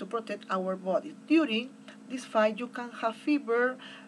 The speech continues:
feel tired, cough, and have difficulty breathing. Uh, if you have the symptoms, call covid nineteen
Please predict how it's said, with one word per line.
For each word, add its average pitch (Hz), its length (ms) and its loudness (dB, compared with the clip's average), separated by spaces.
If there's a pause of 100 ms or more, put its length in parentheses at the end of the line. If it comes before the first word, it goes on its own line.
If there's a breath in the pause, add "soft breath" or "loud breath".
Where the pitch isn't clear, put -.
(120)
feel 202 220 -6
tired, 233 480 2
cough, 240 540 -2
and 196 260 -4
have 190 180 0
difficulty 233 540 -8
breathing. 226 560 -6 (680 loud breath)
Uh, 208 60 -4
if 196 380 0
you 277 200 4
have 254 460 2
the 185 640 4
symptoms, 214 720 -2
call 220 240 6
covid 233 320 -2
nineteen 208 420 -2